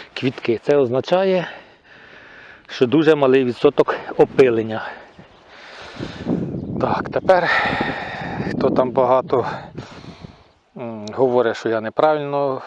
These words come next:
обрізаю, неправильно нормую, формую, хочу про це розповісти подробно. От у нас квітки, які на даний,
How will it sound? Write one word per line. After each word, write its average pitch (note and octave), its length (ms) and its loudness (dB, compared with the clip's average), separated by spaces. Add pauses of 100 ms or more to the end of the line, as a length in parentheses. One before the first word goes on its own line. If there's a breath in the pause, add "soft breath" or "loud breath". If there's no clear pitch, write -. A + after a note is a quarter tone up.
обрізаю, B2 580 0
неправильно A#2+ 560 0
нормую, C3 640 0 (760 loud breath)
формую, C#3+ 760 0 (1200 loud breath)
хочу B2 360 -2
про A#2+ 200 -2
це A#2+ 300 -2 (560 loud breath)
розповісти A#2 560 -2
подробно. G#2 600 -6
От D#3+ 200 2 (1500 loud breath)
у G2+ 40 -10
нас A#2 180 2
квітки, D#3 460 0
які C3 400 0 (340 loud breath)
на A2 120 -2
даний, B2+ 360 2